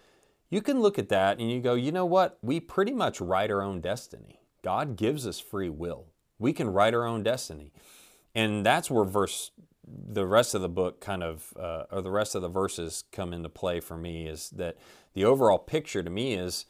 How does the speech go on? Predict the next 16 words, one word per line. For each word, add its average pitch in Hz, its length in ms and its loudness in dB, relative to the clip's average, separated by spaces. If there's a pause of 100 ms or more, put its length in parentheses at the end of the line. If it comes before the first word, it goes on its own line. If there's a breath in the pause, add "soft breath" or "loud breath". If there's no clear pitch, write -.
(220 soft breath)
okay, 104 600 0 (1160)
some 160 340 0
people, 180 400 -2
if 87 160 -6
you 143 260 -2
don't 175 260 0
want 156 320 -4 (840)
a 101 100 -4
savior, 151 640 -2 (420 soft breath)
if 87 160 -8
you 127 140 2
wanna 139 160 0
stand 131 420 -2
on 143 140 -4
your 98 160 -2
own, 135 400 -6